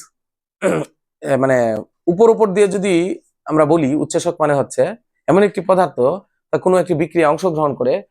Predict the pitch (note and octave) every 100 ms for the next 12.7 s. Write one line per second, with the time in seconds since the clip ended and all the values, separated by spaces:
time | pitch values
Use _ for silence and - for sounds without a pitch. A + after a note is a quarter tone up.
0 | _ _ A2+ F#3 - F3+ E3+ F3 C#3+ E3+
1 | E3+ D#3+ D#3 D#3 G#3+ F#3+ D3+ D3+ E3+ G3
2 | F3 C3+ A#2 - _ - D3+ E3+ C3+ F3+
3 | _ F3 D#3+ - G3 E3+ C3 - _ -
4 | D3 F3 E3 D3+ D#3+ _ - D3 D3 D3
5 | C3+ B2 B2 B2 A#2+ C#3+ C3 - _ _
6 | _ _ _ _ C3+ D#3 D#3 E3+ G3 _
7 | _ - D#3 D#3 D#3+ C#3+ C3 C3 C3+ B2+
8 | B2 C#3+ G#2+ G2+ C3+ C3+ C#3 - B2 A#2+
9 | G#2+ G2 _ _ - A#2+ A#2 G2 - _
10 | _ D#3 - C4+ G#3+ E3 C3+ F3 G#3+ G#3
11 | G3+ F#3+ F#3+ B3 G#3+ D#3+ D#3+ - _ _
12 | _ - D#3 F#3+ G3+ D3 F3+